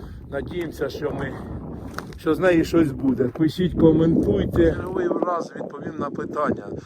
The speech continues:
Да, цей, е, автомобіль, е, в мене стоїть в розіграші. Пару місяців назад я його виставив в розіграш. У мене є відео розіграш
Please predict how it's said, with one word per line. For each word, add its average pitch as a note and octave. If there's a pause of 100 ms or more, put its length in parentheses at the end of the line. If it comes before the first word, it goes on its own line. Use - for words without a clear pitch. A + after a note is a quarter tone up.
(220)
Да, D#3+
цей, D3
е, D#3 (360)
автомобіль, -
е, C3 (560)
в -
мене D3+
стоїть -
в -
розіграші. - (100)
Пару D#3
місяців -
назад C#3
я A#2+
його B2+
виставив B2
в -
розіграш. -
У -
мене B2+
є -
відео -
розіграш -